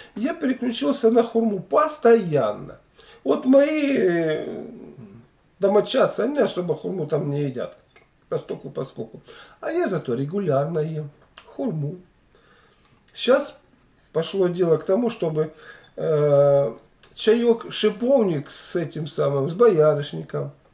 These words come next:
Заварил, ночью настоял, выпил там где-то литрушечку в течение дня, и всё. Да, дальше там, что касается белка, ага. Белок, ну, допустим, там,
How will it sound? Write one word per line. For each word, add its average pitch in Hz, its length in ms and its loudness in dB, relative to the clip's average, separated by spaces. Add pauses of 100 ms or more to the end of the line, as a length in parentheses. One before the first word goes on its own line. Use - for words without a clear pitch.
Заварил, 240 600 4
ночью 156 340 -4
настоял, 202 640 0
выпил 175 340 -4
там 151 220 -2
где-то 135 240 -6
литрушечку 139 720 -10 (1080)
в - 40 -20
течение 175 440 -2
дня, 160 400 2
и 240 400 0
всё. 170 600 -2 (500)
Да, 147 520 0
дальше 180 580 0
там, 156 200 -2
что 233 180 -2
касается 202 480 2
белка, 175 520 2
ага. 151 340 -2 (400)
Белок, 196 460 4
ну, 247 160 0
допустим, 151 520 0
там, 117 460 -4